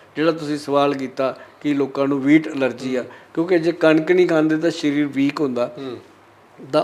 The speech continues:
Speaker 1: ਉਹ ਜਿਹੜੀ ਚੀਜ਼ ਆ ਉਹ ਕਣਕ ਦੇ ਤੱਤ ਪੂਰੇ ਕਰ ਦਿੰਦੀ ਆ।
Speaker 2: ਹੂੰ।
Speaker 1: ਬਸ ਇੰਨਾ ਕੀ ਫਾਇਦਾ।
Speaker 2: ਹੂੰ। ਬਿਲਕੁਲ, ਅ, ਜਿਵੇਂ ਹੁਣ ਸਰ ਮੌਸਮ ਬੜੀ ਗਰਮੀ ਹੈ ਤੇ ਨਾਲ ਦੀ ਨਾਲ ਕਈ ਵਾਰੀ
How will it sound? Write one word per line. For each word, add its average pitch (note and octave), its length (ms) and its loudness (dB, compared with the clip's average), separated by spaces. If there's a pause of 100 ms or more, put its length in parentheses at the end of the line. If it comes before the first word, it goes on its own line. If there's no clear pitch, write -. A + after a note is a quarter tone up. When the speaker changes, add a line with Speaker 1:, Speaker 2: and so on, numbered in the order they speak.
(120)
Speaker 1:
ਉਹ G3 160 8
ਜਿਹੜੀ G3+ 240 6
ਚੀਜ਼ D3+ 300 0
ਆ C#3 220 0
ਉਹ E3+ 160 4
ਕਣਕ C3+ 380 -2
ਦੇ C3 140 -4
ਤੱਤ C#3 380 0
ਪੂਰੇ C3 320 -6
ਕਰ A#2 160 -6
ਦਿੰਦੀ B2 360 -2
ਆ। D#3 40 2
Speaker 2:
ਹੂੰ। D#3 340 -12
Speaker 1:
ਬਸ C#3 120 -4 (120)
ਇੰਨਾ D3 280 2
ਕੀ A#2 140 -12
ਫਾਇਦਾ। A2+ 300 -16
Speaker 2:
ਹੂੰ। A#2 100 -14 (480)
ਬਿਲਕੁਲ, G3 320 2
ਅ, F#3 440 0
ਜਿਵੇਂ E3+ 200 -4
ਹੁਣ F3+ 180 -4
ਸਰ F#3+ 260 -4
ਮੌਸਮ E3 380 -2
ਬੜੀ D#3+ 160 2
ਗਰਮੀ D3 440 -2
ਹੈ C#3+ 140 -2
ਤੇ D#3+ 160 -6
ਨਾਲ D3+ 220 -2
ਦੀ D#3 80 -4
ਨਾਲ E3 220 -4
ਕਈ D#3+ 200 -8
ਵਾਰੀ E3+ 380 -4